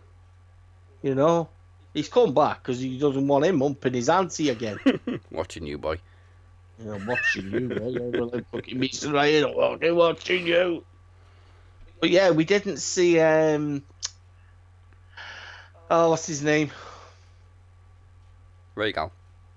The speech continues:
Speaker 1: Ra-, we didn't see, yeah, we didn't see Rhaegal. We seen Rhaegal crash and burn,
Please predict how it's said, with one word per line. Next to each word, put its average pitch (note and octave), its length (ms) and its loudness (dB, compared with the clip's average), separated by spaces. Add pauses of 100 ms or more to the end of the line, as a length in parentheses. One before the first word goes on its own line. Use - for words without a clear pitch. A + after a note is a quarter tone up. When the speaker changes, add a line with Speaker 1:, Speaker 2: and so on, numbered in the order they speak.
(640)
Speaker 1:
Ra-, C#3 140 -2
we C#3 140 -6
didn't D#3+ 240 -6
see, - 180 -6
yeah, D#3+ 100 4
we C3+ 120 -8
didn't D3+ 220 -12
see - 200 -10
Rhaegal. C#3+ 460 -2 (520)
We C3+ 80 -4
seen C3 240 0
Rhaegal C#3+ 460 6
crash - 320 0
and F3+ 120 -4
burn, E3+ 420 4